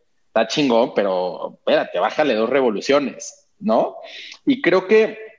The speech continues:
tú dijiste algo muy valioso, pues en algo, por un lado te entra esa,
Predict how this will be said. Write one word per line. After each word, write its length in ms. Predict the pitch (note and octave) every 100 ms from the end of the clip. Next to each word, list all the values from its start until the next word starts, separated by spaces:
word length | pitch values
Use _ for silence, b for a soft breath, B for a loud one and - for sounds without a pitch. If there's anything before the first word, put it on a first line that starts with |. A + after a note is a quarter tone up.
| _ _ _ _ _ _ _ _ - -
tú 80 |
dijiste 300 | C#3+ C#3+ C#3
algo 140 | D3+ C3+
muy 120 | B2+
valioso, 400 | C3 C#3 D3+ G#2+
pues 160 | - A2+
en 140 | G#2+
algo, 240 | A#2+ -
por 120 | C3 C#3
un 140 | F3
lado 300 | D#3 D3+ F3
te 100 | C#3
entra 260 | C3+ D3+ C#3+
esa, 840 | B2+ C#3+ C3+ A#2+ A2+ G#2+ G#2 G2